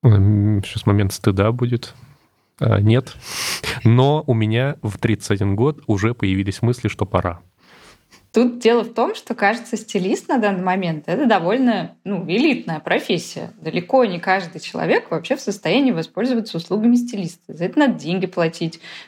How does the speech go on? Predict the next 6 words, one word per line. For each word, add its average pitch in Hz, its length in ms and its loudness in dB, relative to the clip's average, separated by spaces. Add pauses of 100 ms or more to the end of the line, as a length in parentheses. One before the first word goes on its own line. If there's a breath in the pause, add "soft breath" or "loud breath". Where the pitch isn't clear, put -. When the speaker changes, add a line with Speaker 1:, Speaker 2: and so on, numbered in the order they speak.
(100)
Speaker 2:
Вот. 165 300 0
Эта 180 360 2
услуга, 214 640 2
она 170 320 -2
довольно 233 400 0
премиальная. 170 720 -2